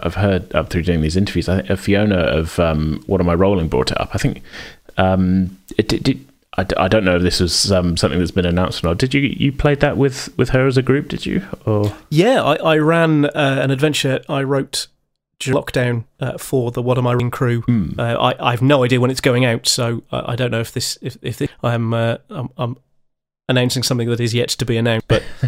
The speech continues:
Speaker 2: uh, <laughs> yeah, we, we had a really good time, uh, play, playing. Um, it, it remained, yeah, just really X system, creating really tense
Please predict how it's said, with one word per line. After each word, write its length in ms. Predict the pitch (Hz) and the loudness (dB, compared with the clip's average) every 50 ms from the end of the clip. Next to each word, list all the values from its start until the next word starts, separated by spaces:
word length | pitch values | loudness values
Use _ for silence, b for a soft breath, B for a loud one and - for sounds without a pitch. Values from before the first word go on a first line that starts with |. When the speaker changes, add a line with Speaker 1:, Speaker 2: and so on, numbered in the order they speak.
| - - | 0 2
Speaker 2:
uh, 160 | 123 120 117 | 2 2 4
<laughs> 60 | 113 | 4
yeah, 260 | 123 156 202 196 120 | 4 4 4 4 4
we, 140 | 107 131 151 | 4 2 2
we 160 | 147 143 147 | 4 4 4
had 100 | 160 165 | 4 4
a 80 | 139 131 | 4 4
really 300 | 127 139 151 151 139 131 | 4 4 4 6 4 4
good 160 | 127 131 127 | 4 2 2
time, 420 | - - 143 131 117 110 107 107 - _ b b b b b b b b | 2 2 2 2 2 2 0 -2 -6 _ b b b b b b b b
uh, 160 | - 120 - | -4 -4 -4
play, 220 | - - 131 131 131 | -2 0 0 0 0
playing. 380 | - - 135 120 113 113 113 - _ - | 0 0 0 2 2 2 0 -2 _ -2
Um, 260 | 120 113 110 113 120 - | 0 0 0 -2 -4 -4
it, 180 | 139 - - - - | -6 -8 -4 -2 -2
it 180 | 131 123 - _ _ _ | -2 -2 -2 _ _ _
remained, 320 | - 127 127 131 123 123 135 | 0 2 4 4 4 6 4
yeah, 180 | 127 - 131 131 - - | 4 2 0 -2 -2 0
just 120 | - - | 2 4
really 160 | 147 117 123 | 4 4 4
X 200 | - 120 - - | 2 0 0 0
system, 340 | - 127 110 - - 113 113 | 0 0 0 0 0 -2 -2
creating 340 | - - 127 120 117 117 113 | 0 0 2 2 2 2 2
really 280 | 123 123 120 113 117 110 | 2 2 2 2 -2 -4
tense 580 | - - - 123 117 117 - - - - - | -4 -4 -2 -2 -2 -2 -2 -2 -2 -4 -4